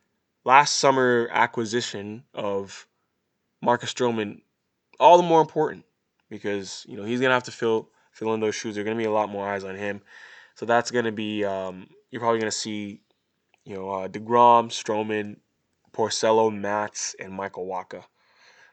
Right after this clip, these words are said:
That, uh, back of the rotation looks a bit shaky, I'm not gonna lie, for the Mets. But, you know, at this point, let's just even find out when the season's gonna start. So that's all I've got.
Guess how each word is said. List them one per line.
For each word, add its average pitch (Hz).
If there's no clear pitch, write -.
That, 127
uh, 120
back 113
of 120
the 107
rotation 101
looks 101
a 104
bit 95
shaky, 95
I'm 101
not 95
gonna 92
lie, 92
for -
the 98
Mets. 95
But, 92
you -
know, 101
at 110
this 135
point, 131
let's 120
just 120
even 117
find 104
out 98
when 98
the 95
season's 98
gonna 90
start. -
So -
that's 190
all 180
I've 143
got. 113